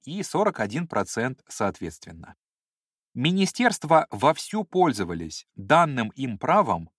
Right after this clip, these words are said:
самостоятельно назначать цены на новую продукцию, результатом чего стал резкий рост производства псевдоновой продукции,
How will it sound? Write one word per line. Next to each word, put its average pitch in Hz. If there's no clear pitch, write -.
самостоятельно 151
назначать 104
цены 220
на 127
новую 151
продукцию, 92
результатом 156
чего 226
стал -
резкий 120
рост 135
производства 123
псевдоновой 156
продукции, 131